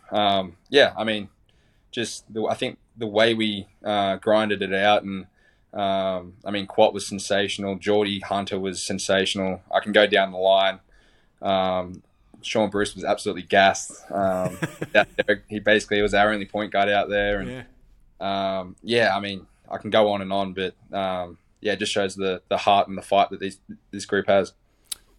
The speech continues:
Speaker 2: How close is the second unit? So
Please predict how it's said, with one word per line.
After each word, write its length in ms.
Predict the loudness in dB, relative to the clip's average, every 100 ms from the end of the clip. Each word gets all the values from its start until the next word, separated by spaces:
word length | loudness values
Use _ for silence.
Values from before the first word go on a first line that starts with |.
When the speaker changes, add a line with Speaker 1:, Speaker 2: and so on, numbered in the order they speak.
| _ -10
Speaker 2:
How 200 | -4 -4
close 560 | -4 -2 -2 -2 -8 -8
is 180 | -8
the 120 | -6 -4
second 480 | -2 -4 -4 -4
unit? 300 | -2 -2 -4
So 340 | -6 -4 -4